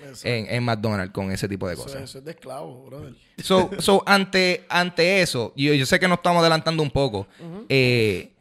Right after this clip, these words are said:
Speaker 2: ¿cómo tú te sientes considerando de que, pues, tú ahora mismo estás, eh, trabajando en algo que, que te apasiona, tú
Speaker 1: Exacto.
Speaker 2: sabes?
Speaker 1: Pues mira, una de esas, como, como tú mismo dices, esas, pues, esas noticias que salen por ahí, ¿verdad? Que nos dan estos,
Speaker 2: Ujú.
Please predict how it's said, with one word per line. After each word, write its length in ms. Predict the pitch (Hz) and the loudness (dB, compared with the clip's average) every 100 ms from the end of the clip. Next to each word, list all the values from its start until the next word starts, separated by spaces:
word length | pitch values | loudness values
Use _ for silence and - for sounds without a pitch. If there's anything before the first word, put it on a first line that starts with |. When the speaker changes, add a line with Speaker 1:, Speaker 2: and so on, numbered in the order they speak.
| _ _ - | _ _ -4
Speaker 2:
¿cómo 220 | 143 170 | 0 0
tú 80 | 185 | 0
te 140 | 202 | 0
sientes 380 | 190 196 196 160 | 4 2 2 0
considerando 640 | 160 151 147 135 156 180 | 0 2 2 2 2 2
de 100 | 160 | 0
que, 240 | 131 123 113 | 0 0 -2
pues, 400 | - - 131 - | -6 -8 -6 -4
tú 260 | 123 113 | -4 0
ahora 200 | 107 117 | 2 2
mismo 180 | 131 139 | 2 0
estás, 520 | - 131 143 147 120 - _ _ - | 0 2 4 4 2 -4 _ _ -8
eh, 720 | 107 104 90 71 - 50 50 - _ _ | -6 -4 -6 -10 -16 -18 -20 -20 _ _
trabajando 960 | 110 107 104 107 143 165 131 120 - - | -2 -2 0 0 0 2 2 2 -2 -4
en 540 | 117 110 104 92 90 | -2 -2 -4 -8 -10
algo 400 | - 101 104 127 | -6 -6 -2 -2
que, 280 | 110 117 104 | -2 -4 -4
que 100 | 98 | -6
te 80 | 98 | -8
apasiona, 520 | 101 101 104 165 196 101 - | -6 -6 -2 -2 -4 -8 -10
tú 120 | 104 | -8
Speaker 1:
Exacto. 40 | |
Speaker 2:
sabes? 300 | 95 92 90 - - - - - | -6 -6 -8 -12 -20 -20 -20 -10
Speaker 1:
Pues 100 | 127 | 0
mira, 260 | 170 165 | 4 4
una 240 | 151 160 202 | 4 2 4
de 40 | |
esas, 160 | 208 214 190 190 | 4 4 0 -2
como, 400 | 165 151 147 143 | -2 0 -2 -4
como 200 | 143 139 | -4 -4
tú 120 | 165 | -2
mismo 280 | 170 180 185 | 0 2 4
dices, 240 | 180 160 151 | 2 2 0
esas, 280 | 165 147 135 | 0 0 -4
pues, 140 | - 143 | -6 -4
esas 220 | 127 147 | -2 -2
noticias 400 | 147 131 - 160 | -2 -2 -2 -2
que 120 | 143 | -4
salen 220 | 135 139 | -2 -2
por 160 | 139 135 | -2 -4
ahí, 220 | 131 135 | -4 -4
¿verdad? 260 | 127 123 123 | -4 -4 -6
Que 60 | |
nos 160 | 123 101 | -4 -4
dan 160 | 120 123 | -4 -8
estos, 380 | 120 135 120 110 | -6 -4 -4 2
Speaker 2:
Ujú. 280 | 110 101 | 6 6